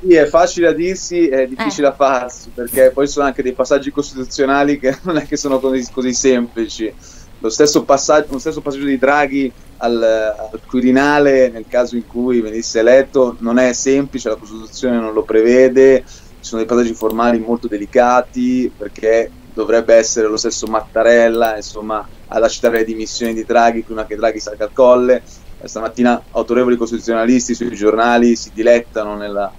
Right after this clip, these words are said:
Speaker 1: nel tentativo di trovare una quadra, una soluzione.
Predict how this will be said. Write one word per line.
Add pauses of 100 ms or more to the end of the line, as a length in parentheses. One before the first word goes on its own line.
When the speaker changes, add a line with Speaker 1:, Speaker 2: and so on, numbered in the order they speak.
(260)
Speaker 1:
nel
tentativo
di
trovare
una
quadra,
una
soluzione.